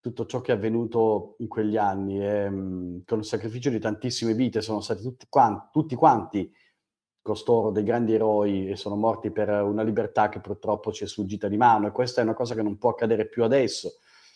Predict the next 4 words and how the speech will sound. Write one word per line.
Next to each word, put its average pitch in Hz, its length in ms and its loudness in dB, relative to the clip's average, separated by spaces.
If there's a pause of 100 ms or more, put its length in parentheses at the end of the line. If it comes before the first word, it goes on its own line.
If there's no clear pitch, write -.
(160)
non 135 220 6
accadrà, 123 580 4 (440)
perché, 101 1200 2 (360)
ehm, 92 400 -6